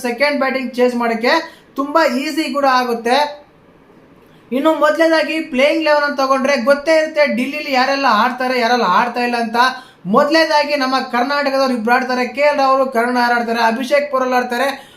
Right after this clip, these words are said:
ಮೊನ್ನೆ ಡುಪ್ಲೆಸಿಸ್ ಅವ್ರು ಬಂದಿದ್ರು, ಅಶುತೋಷ್ ಶರ್ಮಾ ಆಗ್ತಾರೆ, ಬೌಲರ್ ಅಂತ ತಗೊಂಡಾಗ ಮಿಚೆಲ್ ಸ್ಟಾರ್ಕ್ ಆಗ್ತಾರೆ, ಅಕ್ಷರ್ ಪಟೇಲ್ ಆಗ್ತಾರೆ. ಕ್ಯಾಪ್ಟನ್ ಆಡ್ಲೇಬೇಕು, ಮುಖೇಶ್ ಕುಮಾರ್ನ ಕುಂದಿರಿಸಿ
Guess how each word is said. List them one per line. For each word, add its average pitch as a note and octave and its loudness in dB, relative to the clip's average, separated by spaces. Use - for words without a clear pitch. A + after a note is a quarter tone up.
ಮೊನ್ನೆ C#4+ 0
ಡುಪ್ಲೆಸಿಸ್ D4 -4
ಅವ್ರು C4+ 2
ಬಂದಿದ್ರು, C4 0
ಅಶುತೋಷ್ B3+ 2
ಶರ್ಮಾ B3+ -2
ಆಗ್ತಾರೆ, B3 -2
ಬೌಲರ್ A#3+ 0
ಅಂತ C4 -2
ತಗೊಂಡಾಗ B3 2
ಮಿಚೆಲ್ D4+ 0
ಸ್ಟಾರ್ಕ್ D4 -2
ಆಗ್ತಾರೆ, B3+ -2
ಅಕ್ಷರ್ B3+ -2
ಪಟೇಲ್ B3+ 0
ಆಗ್ತಾರೆ. B3 -2
ಕ್ಯಾಪ್ಟನ್ A#3 -2
ಆಡ್ಲೇಬೇಕು, C4 2
ಮುಖೇಶ್ C#4+ -2
ಕುಮಾರ್ನ C4+ 0
ಕುಂದಿರಿಸಿ B3+ 0